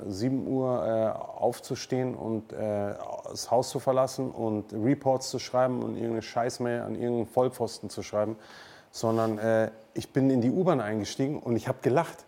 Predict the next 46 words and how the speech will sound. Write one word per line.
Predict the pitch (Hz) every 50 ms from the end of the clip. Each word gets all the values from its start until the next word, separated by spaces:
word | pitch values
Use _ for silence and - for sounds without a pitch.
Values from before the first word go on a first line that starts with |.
| _ _
So, | - - - 110 104 - - - -
also | 117 98 101
es | 101 - -
war | 120 117 120
wirklich, | 180 180 - 151 123 - - - - - - - - - - - -
ich | - -
hab | 120 -
gelacht, | - 117 110 110 - - - -
"Mei, | 117 120 123 120
die | 113 110
fahren | - 123 123 120
alle | 113 131 139 131
zur | 131 - 139 117
Arbeit | 127 135 123 117 110
und | 113 113 113
ich, | 127 147 147 - - - _ - - - - - - -
ich | 113 - -
fahr | - 110 110
jetzt | 110 107 110
erstmal | 110 117 117 - - 120 113 110 107 107 - -
ins | 107 98 -
Schumanns | - - 160 170 175 165 160 -
und | 127 -
trinke | - 143 131 98
einen | 110 107
Espresso." | 101 - - 170 165 - - 131 139 156
<laughs> | - - -
Das | - -
ist | - -
geil. | 196 170 143 139 135 151 - - -
<laughs> | 170 - - - 277 160 - - - - - - - - - -
Also | - - 131 117 143 143 139 - - - - - -
es | - 113 -
war | 131 143 151 147
so | 117 147 143
für | - - -
mich | 151 160 165 165
so | - 143 139 131 127 131 120 - - - - - _ - - - - - -
surreal | 139 104 98 - 190 170 151 127 107 92 92 87
alles, | 87 87 87 82 - - - - _
weißt | 98 95 - -
du, | 135 107
das | 101 107 - - -
war | 120 120 123 117
so, | 104 113 117 117 107
äh, | - - - - - 110